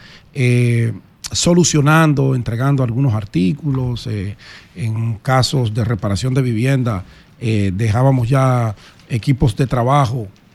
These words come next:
haciendo esas transformaciones para mejorar la calidad de vida de la gente.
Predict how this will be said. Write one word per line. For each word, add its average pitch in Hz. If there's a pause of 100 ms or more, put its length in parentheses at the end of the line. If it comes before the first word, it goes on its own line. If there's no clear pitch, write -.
(120)
haciendo 135
esas 131
transformaciones 160 (360)
para 180
mejorar 180
la 196
calidad 160
de 147
vida 156
de 151
la -
gente. -